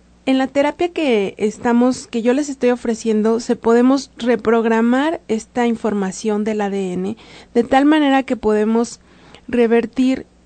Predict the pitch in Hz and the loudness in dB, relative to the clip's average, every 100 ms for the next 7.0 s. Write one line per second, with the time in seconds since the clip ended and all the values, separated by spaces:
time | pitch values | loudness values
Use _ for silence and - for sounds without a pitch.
0 | - 220 214 208 208 214 220 214 247 233 | -4 0 2 2 0 0 -2 0 -2 0
1 | 262 247 233 226 220 214 220 214 226 226 | 0 0 0 -2 0 0 0 0 0 -2
2 | - - - - - - - 214 214 208 | -12 -20 -20 -20 -20 -18 -12 -8 -6 -4
3 | 269 294 277 226 214 214 214 214 214 220 | 0 0 0 -4 -2 0 0 0 0 -2
4 | - - 240 226 220 226 220 220 202 190 | -6 -4 0 0 0 -2 -2 -4 -6 -4
5 | 180 - 196 190 196 220 208 196 185 180 | -6 -8 -8 -8 -8 -8 -6 -6 -10 -12
6 | 175 170 180 170 170 180 175 165 - - | -12 -10 -10 -8 -8 -8 -10 -12 -12 -14